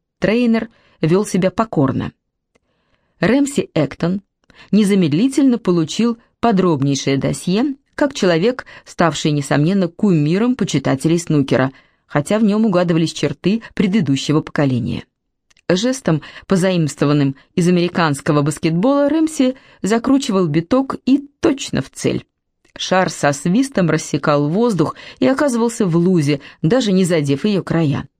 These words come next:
Фирменный удар Рэмси Эктона. Его стилю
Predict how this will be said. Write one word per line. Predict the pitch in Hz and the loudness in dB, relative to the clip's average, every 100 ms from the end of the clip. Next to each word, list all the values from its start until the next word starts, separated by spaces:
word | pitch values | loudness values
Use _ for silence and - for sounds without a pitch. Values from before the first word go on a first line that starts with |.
| _ | _
Фирменный | - 185 214 247 254 254 254 | -6 0 0 2 2 2 2
удар | 190 143 156 | 0 0 0
Рэмси | - 139 139 - - | 0 0 -2 -2 -4
Эктона. | 139 131 - 104 78 - _ _ _ _ _ _ _ - | 0 -2 -2 -4 -4 -8 _ _ _ _ _ _ _ -2
Его | 175 214 | 0 2
стилю | 269 - 330 226 143 | 0 0 2 2 0